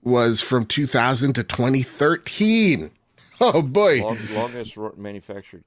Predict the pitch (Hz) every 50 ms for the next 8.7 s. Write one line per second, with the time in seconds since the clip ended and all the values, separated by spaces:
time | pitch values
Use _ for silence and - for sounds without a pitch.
0 | _ _ _ _ - 107 107 104 - - - - - _ _ _ _ _ - 131
1 | 131 117 - 156 151 143 117 95 - _ _ _ _ - 113 127 120 120 120 110
2 | 87 - - 147 143 143 143 - - - 151 147 151 156 156 156 165 165 151 156
3 | 110 117 127 120 120 123 123 120 123 123 123 117 110 113 110 - - 131 104 -
4 | 127 117 120 - - - 113 104 98 95 - - - 110 101 95 101 - _ -
5 | - 127 120 120 113 110 - 127 104 104 101 98 92 - 117 110 104 101 98 95
6 | 87 - - - - - - - - 120 113 110 85 - 113 117 110 - - 110
7 | 107 - 104 - - 101 98 98 92 - - - - - - - - - 113 98
8 | 95 98 - - 95 92 87 - - - 85 80 76 -